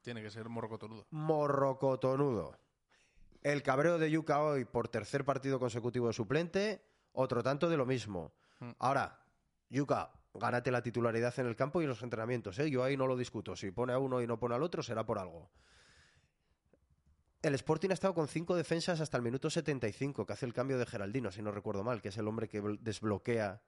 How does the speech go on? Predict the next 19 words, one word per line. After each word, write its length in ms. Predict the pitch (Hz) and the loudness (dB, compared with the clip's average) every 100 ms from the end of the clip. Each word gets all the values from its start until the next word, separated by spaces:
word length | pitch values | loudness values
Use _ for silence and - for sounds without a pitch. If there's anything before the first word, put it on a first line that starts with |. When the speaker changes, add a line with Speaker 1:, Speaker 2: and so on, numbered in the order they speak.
| - | -8
Speaker 1:
La 120 | 127 | -4
defensa 300 | 120 131 127 | -2 -2 0
de 100 | 117 | 0
cinco, 240 | 110 101 104 | -2 -12 -4
sí. 100 | 113 | 0
Speaker 2:
de 80 | 101 | 0
defensa 280 | 107 117 113 | 0 0 0
de 60 | |
cinco, 240 | 139 131 120 | -2 -2 0
Speaker 1:
Se 60 | |
va 60 | 127 | 2
Speaker 2:
quita 140 | 127 | 2
a 60 | 123 | 2
Speaker 1:
Insua. 140 | 156 | 2
Speaker 2:
Insua 220 | 165 160 - | 2 0 -2
y 100 | 117 | -4
mete 200 | 113 110 | -2 -4
a 20 | |
Geraldino. 400 | 104 104 104 95 | -4 -6 -6 -8